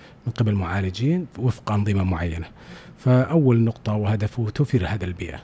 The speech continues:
لأنه كثير من المتعافين يرغب في التوقف لكن البيئة ما تساعده، إما الأصدقاء السابقين أو الماضي يلاحقه أو الوصمة الاجتماعية أو حتى قضايا أمنية،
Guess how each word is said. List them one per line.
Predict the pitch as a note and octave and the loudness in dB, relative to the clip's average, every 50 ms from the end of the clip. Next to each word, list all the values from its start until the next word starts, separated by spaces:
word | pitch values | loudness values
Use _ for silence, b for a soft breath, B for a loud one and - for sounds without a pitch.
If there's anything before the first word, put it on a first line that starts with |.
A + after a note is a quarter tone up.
| - - - | -16 -10 -6
لأنه | A2 A#2 A2 | -4 -4 -4
كثير | - - - C3 A#2 G#2 | -4 -2 0 0 0 2
من | G2+ G#2+ G#2+ | 0 0 0
المتعافين | G#2 G#2+ G#2+ - F#2+ F2+ G2 G2+ - - A#2 A#2+ B2 B2 | 0 -2 -2 -2 -4 -2 -2 -2 -2 -2 0 0 0 0
يرغب | A#2+ C#3+ D#3+ C#3 G#2 G#2 - | 2 2 2 2 0 -2 -2
في | - | -2
التوقف | A2+ G#2 - - A2 A2 A2 - - D#3+ - - | -4 -4 -2 0 0 0 0 -2 -2 -2 0 2
لكن | D#3 C#3+ - - C3+ | 2 2 4 2 2
البيئة | A#2 A#2 C3 C3 - G#2 | 4 6 6 4 4 2
ما | G2+ F#2+ | -2 -2
تساعده، | F#2 - - F#2+ F2+ F2+ F2 F#2 - | -2 -4 -6 -6 -6 -6 -8 -6 -2
إما | C#3 C3 A#2 | 0 2 2
الأصدقاء | A2 - G2+ - - G2+ - G2+ F2+ | 0 -2 -6 -8 -8 -8 -6 -6 -6
السابقين | - - - G2+ F#2+ - - - C3 C3+ D3 D#3 | -6 -6 -6 -6 -6 -6 -6 -6 -2 -2 -2 -2
أو | - - C3 A#2+ | -2 -2 -2 0
الماضي | A#2 A2+ A#2+ B2 A#2 G2+ G2 F#2+ F#2+ | 2 4 4 4 4 2 0 0 -2
يلاحقه | F#2 F#2 G2 G2 F#2 - - A2 - C3 C3 | -2 -2 -2 -4 -4 -4 -6 -6 -4 -4 -2
أو | C#3+ C3 | 0 0
الوصمة | A#2 A#2+ A2 - - G#2+ | 0 0 -2 -2 -2 -2
الاجتماعية | G2 F2+ - - - F#2+ F#2+ F2+ G#2+ A#2+ B2 B2 | -4 -4 -4 -4 -4 -4 -4 -2 -2 -2 -2 0
أو | - F#3 | 0 0
حتى | - - D3 - - C3 | 0 0 -2 -4 -4 -4
قضايا | - - A#2 A#2 A#2 G2 D#2+ D#2+ | -2 -2 0 0 2 0 0 -2
أمنية، | E2+ E2+ E2 D#2+ E2 - | -6 -8 -10 -10 -12 -14